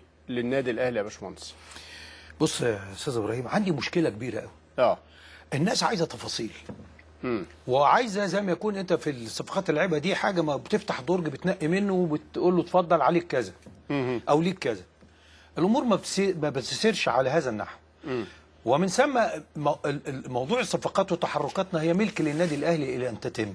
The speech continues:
Speaker 1: مم.
Speaker 2: كما أيضًا أن من حق الأندية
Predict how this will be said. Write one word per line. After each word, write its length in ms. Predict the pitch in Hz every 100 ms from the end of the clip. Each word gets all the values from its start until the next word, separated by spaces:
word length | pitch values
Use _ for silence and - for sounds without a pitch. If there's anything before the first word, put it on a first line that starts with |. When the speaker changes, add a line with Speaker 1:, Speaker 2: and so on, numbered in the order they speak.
| - 135
Speaker 1:
مم. 260 | 127 98 - -
Speaker 2:
كما 280 | 156 180
أيضًا 380 | 220 208 240 262 226 _ _ _ _ _ _ -
أن 200 | 196 170
من 100 | 156
حق 360 | 240 247 -
الأندية 600 | 165 160 156 175 185 135